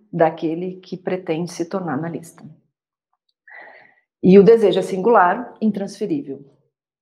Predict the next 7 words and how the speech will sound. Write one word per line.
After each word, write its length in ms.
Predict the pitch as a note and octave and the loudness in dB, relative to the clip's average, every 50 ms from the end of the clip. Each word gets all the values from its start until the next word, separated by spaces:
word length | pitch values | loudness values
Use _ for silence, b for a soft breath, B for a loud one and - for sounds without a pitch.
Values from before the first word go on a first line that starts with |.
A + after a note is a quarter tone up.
| _ _ | _ _
né? 360 | - - - D#2 F#3 G#3+ B3+ - _ _ _ _ _ _ _ _ _ | -18 -16 -14 -12 -12 -12 -14 -16 _ _ _ _ _ _ _ _ _
Então, 320 | _ D3+ D#3+ E3 E3 D#3+ E3 E3 | _ -8 -8 -6 -8 -8 -10 -12
é, 640 | E3 E3+ E3+ E3+ E3 E3 E3 E3 D#3+ D#3+ D#3+ D#3+ E3 E3 - - _ _ _ _ _ _ _ _ _ _ _ _ | -14 -14 -14 -12 -12 -12 -12 -12 -14 -14 -14 -16 -18 -18 -20 -20 _ _ _ _ _ _ _ _ _ _ _ _
podemos 280 | - F#3 F3+ F3 F3 E3+ | 0 2 2 2 2 0
pensar 380 | - G#3 G3+ G#3 - G#3+ G3+ G3+ | -2 -2 0 2 2 2 2 0
que 140 | - - | 0 -2
essa 340 | G#3 F3+ F3 F3 F3 - F#3+ | -2 -2 -2 -4 -6 -10 -10